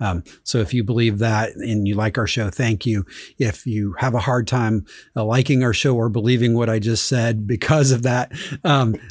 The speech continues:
then, you know, go honk Herman. But, uh, <laughs> I,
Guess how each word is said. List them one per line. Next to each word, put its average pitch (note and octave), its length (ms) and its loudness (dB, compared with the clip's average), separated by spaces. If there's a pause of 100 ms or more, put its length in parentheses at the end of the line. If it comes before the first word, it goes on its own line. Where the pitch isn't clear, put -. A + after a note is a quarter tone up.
then, C#3 180 4
you C3 80 6
know, G#2 180 2
go A#2 140 0
honk A#2+ 260 4
Herman. G2 380 0
But, A2+ 180 0 (300)
uh, B2+ 360 2
<laughs> - 40 -2 (840)
I, - 1160 0